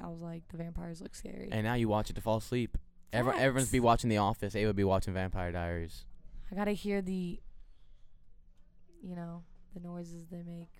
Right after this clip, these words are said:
Speaker 1: when they bite into the neck, where they go, the hiss.
Speaker 2: Do it.
Speaker 1: <laughs> I don't want to.
Speaker 2: Please.
Speaker 1: I'm not trying to spit on the mic.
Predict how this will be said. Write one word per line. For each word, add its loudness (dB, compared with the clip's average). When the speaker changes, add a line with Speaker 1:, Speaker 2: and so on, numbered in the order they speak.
Speaker 1:
when -12
they -10
bite -10
into -12
the -12
neck, -12
where -12
they -10
go, -8
the 0
hiss. -4
Speaker 2:
Do 2
it. -4
Speaker 1:
<laughs> -16
I -2
don't -6
want -6
to. -2
Speaker 2:
Please. 2
Speaker 1:
I'm -2
not -2
trying -4
to -10
spit -10
on -8
the -10
mic. -12